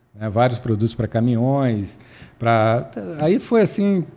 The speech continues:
só que aí que eu digo, quem já fez um produto, tu tem, tu cria esse conceito, né, e, e tu tem a base,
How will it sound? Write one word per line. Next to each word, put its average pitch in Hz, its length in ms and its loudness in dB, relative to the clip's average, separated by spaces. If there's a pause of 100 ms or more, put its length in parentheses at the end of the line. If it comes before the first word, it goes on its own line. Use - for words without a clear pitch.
(320)
só 214 180 0
que 202 120 2
aí 202 40 6
que 202 80 -2
eu 180 40 4
digo, 147 120 2
quem 240 180 0
já 180 140 0
fez 160 220 -2
um 151 80 -4
produto, 127 680 -4
tu 127 120 -14
tem, 160 260 -8
tu 147 140 -10
cria 175 320 2
esse 143 180 0
conceito, 104 680 2
né, 107 240 2
e, 107 220 0
e 110 60 4
tu - 120 -8
tem 135 300 4
a 123 60 4
base, 113 720 6